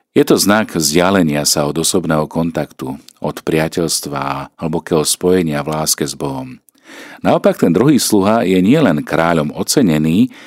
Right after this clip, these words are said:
ale jeho pôsobenie a autorita sú rozšírené nad desiatimi mestami. A kráľ to urobí, lebo pozná toho sluhu a vie, že si bude počínať múdro, zodpovedne.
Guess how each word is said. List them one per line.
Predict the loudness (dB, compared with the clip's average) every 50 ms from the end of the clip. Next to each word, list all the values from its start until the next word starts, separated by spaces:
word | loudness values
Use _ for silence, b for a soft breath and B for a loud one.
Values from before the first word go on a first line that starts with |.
| B B B B -2
ale | 0 2 4 4 4
jeho | 4 2 2
pôsobenie | 2 2 2 2 2 2 2 2 4 4 4 4 4
a | 4 4 4
autorita | 2 2 2 2 2 2 0 2 0 0 0 -2 -6 _ _ _ _ _ _ _ _ _ -20 -20 -12 -8
sú | -2 0 2 2 4
rozšírené | 2 2 2 2 2 2 2 2 2 2 2 0 0 B B B B B B
nad | -2 -2 -2
desiatimi | -2 -2 0 2 2 4 2 2 2 2 2 2 2 4 4 4
mestami. | 2 2 2 0 0 0 -4 -6 -10 -14 -18 _ _ _ _ _ _ _ _ _ _ _ _ _ _ _ _
A | -6 -4
kráľ | -2 0 0 2 2 2 0 0 0
to | 0 2
urobí, | 4 4 4 4 2 4 2 2
lebo | 2 2 2 0 -2 -4
pozná | 0 0 0 0 2 0 0 -2 -2 -2
toho | -4 -4 -2 -2 -4
sluhu | -4 -2 -2 -2 -2 -2 -6 -6 B B B B B B
a | -2 0 2
vie, | 2 4 4 4
že | 2 2 0
si | 0
bude | -2 -2 -2 -2 -2
počínať | -2 -4 -2 -2 -2 0 0 0 0 0
múdro, | 2 2 2 4 2 2 0 -2 -8 -14 _ _ _ _ _ _ _ _ _ _ _ B B B B B -4
zodpovedne. | 0 0 0 0 0 0 -2 0 0 -4 -6 -8 -14 -18 -18 _